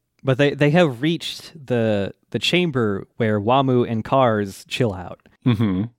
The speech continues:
Speaker 1: Lisa Lisa notices, she notices an extra set of footprints that, that Jojo didn't see. And yeah, that's, those are the footprints that lead to where Cars is hiding in the shadows.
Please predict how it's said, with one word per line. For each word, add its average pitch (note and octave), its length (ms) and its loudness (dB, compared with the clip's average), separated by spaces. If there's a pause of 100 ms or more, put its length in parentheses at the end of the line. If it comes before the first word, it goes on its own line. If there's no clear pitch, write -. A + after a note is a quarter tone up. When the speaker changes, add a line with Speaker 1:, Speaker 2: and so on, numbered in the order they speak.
(280)
Speaker 1:
Lisa D3 280 2
Lisa A#2+ 580 0 (160)
notices, A#2+ 500 0 (460)
she - 160 0
notices E3+ 300 4
an C#3+ 80 -2
extra B2+ 540 0
set C3+ 200 0
of A2 100 -4 (120)
footprints - 640 -4
that, G2 260 -8
that A2 140 -4
Jojo A2 300 0
didn't F#2 200 -8
see. G2+ 200 -10
And F#2 160 -10
yeah, G2 160 -6
that's, G2 260 -10
those A#2 240 -2
are A2 40 -4
the G#2 80 -4
footprints B2 360 -4
that A2+ 100 -4
lead A2 160 -4
to A#2 80 -10
where A2 120 -4
Cars D3 300 2
is B2+ 100 -4
hiding C3 300 0
in A2+ 60 -2
the G#2+ 60 -2
shadows. C3+ 580 0